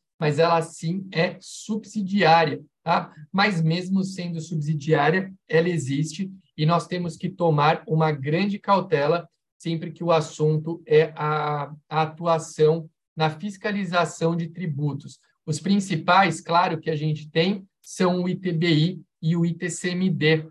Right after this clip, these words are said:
mas existem uma série de obrigações fiscais que sempre estão, ah, é, do campo de atuação dos notários e registradores, e a gente tem que olhar com grande, grande carinho para essas obrigações,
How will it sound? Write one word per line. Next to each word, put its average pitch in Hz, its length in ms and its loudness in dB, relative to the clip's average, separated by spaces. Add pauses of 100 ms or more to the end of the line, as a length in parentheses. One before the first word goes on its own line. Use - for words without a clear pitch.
(280)
mas 156 200 4
existem 175 500 -4
uma 175 200 2
série 180 360 0
de 190 100 -4
obrigações 180 920 -2
fiscais 160 720 -2 (300)
que 160 120 -4
sempre 202 640 -4 (240)
estão, 185 600 0
ah, 165 400 4 (220)
é, 156 260 4
do 160 340 -2
campo 180 320 -6
de 165 120 -2
atuação 165 560 0
dos 165 140 -6
notários 160 500 2
e 156 40 0
registradores, 156 920 0 (340)
e 165 80 -4
a 165 60 2
gente 165 280 -4
tem 165 180 -4
que 160 120 -6
olhar 156 440 2 (260)
com 156 220 4
grande, 175 440 2
grande 156 360 0
carinho 156 540 -4 (280)
para 156 200 4
essas 156 300 0
obrigações, 156 800 -4